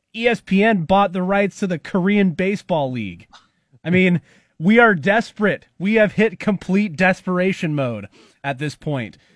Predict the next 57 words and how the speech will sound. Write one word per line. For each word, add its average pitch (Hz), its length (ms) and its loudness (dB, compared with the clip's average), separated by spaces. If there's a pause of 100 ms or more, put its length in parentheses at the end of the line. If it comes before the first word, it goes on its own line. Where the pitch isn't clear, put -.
(180)
Uh, 123 200 -6
I 151 100 -6
can't 185 240 0
even 175 140 0
imagine 160 340 0
what 147 140 -2
it's 127 80 -10
gonna 139 120 -6
be 131 120 -4
like 123 300 -4 (300)
in 160 140 -2
the 151 100 0
fall 131 560 -2 (220)
if 135 220 -6
football 135 500 -2
as 127 180 -6
we 123 140 -4
know 127 220 -2
it 107 80 -8
isn't 117 200 -6
ha-, 127 100 -6
and, 131 120 -6
and 123 140 -6
I 131 80 -2
mean, 135 100 0
football 147 300 -4
as 139 120 -4
we 135 120 -4
know 131 140 -2
it 123 40 -4
is 117 80 -6
not 120 240 -4
going 110 140 -6
to 104 40 -6
happen. 110 240 -8
You're 127 100 -2
not 143 200 0
gonna 123 140 -4
have 123 180 -4
ninety 120 280 -4
thousand 117 280 -4
people 120 260 -10
tailgating 110 640 -6 (340)
and 113 160 -4
all 120 240 -2
filing 117 440 -2
into 113 140 -2
Memorial 107 400 -4
Stadium 104 400 -6
all 98 220 -8
at 90 60 -14
once. 95 260 -10
I, 110 80 -8
I, 113 300 -8 (440)
I 135 100 -4
would 135 120 -2
be 123 300 -2